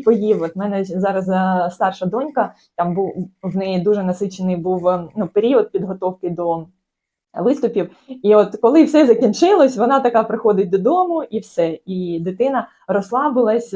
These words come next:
почала температурити. Так от, е, три дні вона нічого не хотіла їсти, але, е, завдяки алоє я розумію, що,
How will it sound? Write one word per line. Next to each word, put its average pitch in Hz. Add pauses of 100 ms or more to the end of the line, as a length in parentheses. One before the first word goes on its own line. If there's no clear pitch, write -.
почала 196
температурити. 190 (420)
Так 208
от, 233
е, 196 (100)
три 269
дні 285
вона 226
нічого 247
не 220
хотіла 208
їсти, 240 (160)
але, 220
е, 196
завдяки 233
алоє 233
я 226
розумію, 254
що, 180